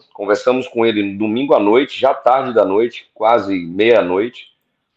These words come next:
e a partir dessas ligações, dessa articulação política,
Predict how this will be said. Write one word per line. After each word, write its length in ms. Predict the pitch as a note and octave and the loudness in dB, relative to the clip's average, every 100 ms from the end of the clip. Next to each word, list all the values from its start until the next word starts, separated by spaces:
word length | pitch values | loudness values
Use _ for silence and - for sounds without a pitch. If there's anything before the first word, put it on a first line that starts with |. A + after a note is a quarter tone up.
| _ _ | _ _
e 80 | G2+ | -2
a 80 | G#2+ | 0
partir 320 | B2+ A#2+ C#3 | 2 0 0
dessas 360 | C#3 C3+ C3+ A#2 | 2 2 0 -2
ligações, 640 | B2+ A#2+ G#2 - G#2+ G2 | 2 2 0 -2 -2 0
dessa 240 | A2+ A#2 A#2 | -2 -2 -4
articulação 580 | - - A2+ G#2+ G#2+ | -6 -2 0 0 -4
política, 580 | A2+ C3 A#2 C3+ - D#3 | -8 -6 -4 -4 -8 -12